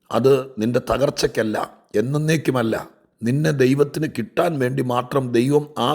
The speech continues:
കണ്ണിലൊന്ന് തൊട്ടതുപോലെ നിൻ്റെ ശരീരത്തിൽ എവിടെയൊന്ന് തൊട്ടുന്നുള്ളൂ.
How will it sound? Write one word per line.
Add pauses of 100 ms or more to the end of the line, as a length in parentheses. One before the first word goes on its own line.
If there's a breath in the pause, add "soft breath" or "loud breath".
(140)
കണ്ണിലൊന്ന്
തൊട്ടതുപോലെ
നിൻ്റെ
ശരീരത്തിൽ
എവിടെയൊന്ന്
തൊട്ടുന്നുള്ളൂ.